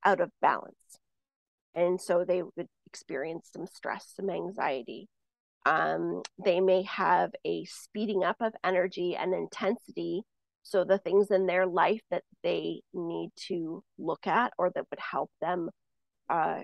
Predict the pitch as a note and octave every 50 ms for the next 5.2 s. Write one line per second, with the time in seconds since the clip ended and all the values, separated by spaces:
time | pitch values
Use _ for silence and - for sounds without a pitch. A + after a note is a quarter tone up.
0 | - - - - - - E3+ C3+ - - - - G3 G3 F#3+ F3 F3 F3 D#3 D3
1 | C#3 E3 B3 B3 - _ _ _ _ _ _ _ _ - G3+ F#3+ E3+ E3 - -
2 | D#3+ D#3+ D#3+ D3+ D3 B2+ - - - G3+ G3 D#3+ D#3+ D3+ - - - E3+ - _
3 | - - - - - - - - C#3+ - D3+ - - - - - - D3 D3+ D3+
4 | D3 - - - E3+ F#3 - - D3+ D3+ - - _ - - _ _ - D#3+ D3
5 | D3+ - - -